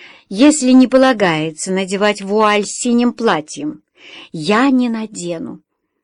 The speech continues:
сказала она со вздохом сожаления о несбывшейся мечте. «Раз уж вы твердо намерены выйти замуж, мисс Корнелия»,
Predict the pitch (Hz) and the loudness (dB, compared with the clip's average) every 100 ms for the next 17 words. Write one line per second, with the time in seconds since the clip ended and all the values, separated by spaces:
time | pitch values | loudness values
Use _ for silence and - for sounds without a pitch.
0 | _ - - 202 180 185 170 170 175 170 | _ -16 -8 -6 -4 -4 -4 -4 -4 -6
1 | 180 160 160 247 302 247 226 208 175 170 | -8 -8 -2 0 0 -4 -8 -8 -6 -2
2 | 208 226 214 208 202 _ - - 185 185 | 0 0 -2 -6 -12 _ -14 -6 -4 -4
3 | 175 170 247 269 - 196 175 185 170 160 | -6 -4 -4 -4 -8 -8 -8 -8 -8 -8
4 | - - - - _ _ _ _ _ _ | -8 -10 -14 -14 _ _ _ _ _ _
5 | _ _ _ _ _ _ _ _ _ _ | _ _ _ _ _ _ _ _ _ _
6 | 196 226 233 220 196 - 170 - 165 160 | 0 4 4 2 0 -4 -8 -8 -6 -6
7 | - 151 180 180 165 165 165 196 175 160 | -4 0 0 0 -2 0 0 -2 -2 -2
8 | 151 151 - 135 123 190 311 302 - 220 | -2 -4 -6 -10 -2 2 4 2 0 -4
9 | 175 - 165 160 147 123 120 - | -4 -6 -8 -4 -4 -4 -12 -16